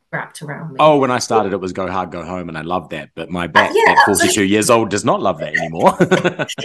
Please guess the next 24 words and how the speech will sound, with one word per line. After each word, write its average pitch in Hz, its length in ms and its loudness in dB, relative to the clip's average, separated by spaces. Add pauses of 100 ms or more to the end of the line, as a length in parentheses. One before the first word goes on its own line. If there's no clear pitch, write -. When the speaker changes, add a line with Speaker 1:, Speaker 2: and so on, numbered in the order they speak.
(120)
Speaker 1:
Exactly. 370 600 2
And 311 200 2
you 339 180 4 (120)
feel 214 300 0
that, 170 260 -2
Speaker 2:
I - 60 6
still 294 120 4
Speaker 1:
don't 381 80 6
you? 302 60 2
Speaker 2:
love 202 160 6
it 123 140 2
in 120 180 -2
theory. 123 480 -2
It's 143 120 -8
just - 160 -18
my 90 80 -10
body 139 180 -2
Speaker 1:
Yeah. 262 100 6
Speaker 2:
doesn't 80 160 -2
love 78 140 -12
it. - 220 -8
<laughs> - 40 -20 (360)
Speaker 1:
Yeah, 285 360 4
absolutely. 262 760 -4